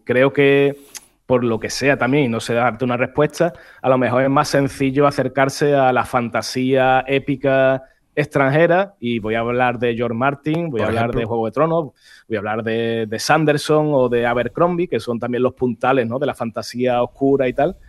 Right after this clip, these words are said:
Speaker 2: Ujú.
Speaker 1: hoy día, que se vende, se vende, no se vende, insisto una vez más, al nivel de
Speaker 2: No,
Speaker 1: lo
Speaker 2: no,
Speaker 1: que
Speaker 2: no.
Speaker 1: hemos hablado antes, pero se vende. Sin embargo, la fantasía épica hecha aquí en nuestro país,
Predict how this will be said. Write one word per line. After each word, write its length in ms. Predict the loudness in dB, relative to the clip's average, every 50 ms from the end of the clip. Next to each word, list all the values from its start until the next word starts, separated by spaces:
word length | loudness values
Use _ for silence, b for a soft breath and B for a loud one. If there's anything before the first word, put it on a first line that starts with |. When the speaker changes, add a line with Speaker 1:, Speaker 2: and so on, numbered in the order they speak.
| B B
Speaker 2:
Ujú. 200 | -12 -12 -10 -4
Speaker 1:
hoy 160 | 0 0 2 2
día, 360 | 2 2 2 2 2 0 -2
que 120 | -4 -6 -4
se 200 | -4 -6 -6 -4
vende, 340 | -2 -2 0 0 -2 -2
se 180 | -4 -6 -10 -10
vende, 360 | -8 -6 -6 -6 -4 -4 -6 -4
no 260 | -4 -4 0 0 0 2
se 160 | 2 0 2
vende, 420 | 2 2 2 0 0 -2 -4 -6 -10 -14 -12
insisto 340 | -12 -8 -8 -8 -8 -6
una 80 | -4 -4
vez 80 | -4 -2
más, 140 | 0 -2
al 100 | 0 -2 -4
nivel 380 | -8 -4 -2 -2 0 -2 -2 -6 _
de 60 | -8 -6
Speaker 2:
No, 60 | -4
Speaker 1:
lo 120 | -4 -4
Speaker 2:
no, 60 | -4
Speaker 1:
que 60 | -4 -4
Speaker 2:
no. 60 | -4
Speaker 1:
hemos 120 | -4 -6 -6
hablado 240 | -4 -2 0 0
antes, 320 | 0 0 0 -2 -4 -4 -4 -8 b b b b b b b b _ _
pero 240 | 2 4 4 4
se 140 | 2 2 2
vende. 400 | 4 4 2 2 0 -4 -6 -10 _ _ _
Sin 200 | -10 -8 -6 -4
embargo, 340 | -2 0 0 2 4 4 4
la 180 | 4 4 2 0
fantasía 1000 | -2 -4 -4 -4 -6 -8 -6 -6 -4 -2 2 4 4 6 6 8 6 6 4 2 0
épica 640 | 0 0 0 0 -4 -2 0 2 2 2 2 0 -2 -8 _ _ _ -20 -20 _ _ _
hecha 420 | 0 2 2 2 0 2 2 2
aquí 240 | 2 4 2 0 0
en 60 | 2
nuestro 260 | 0 0 -2 -2 -2 0
país, 500 | 2 2 2 2 0 -2 -6 -10 -18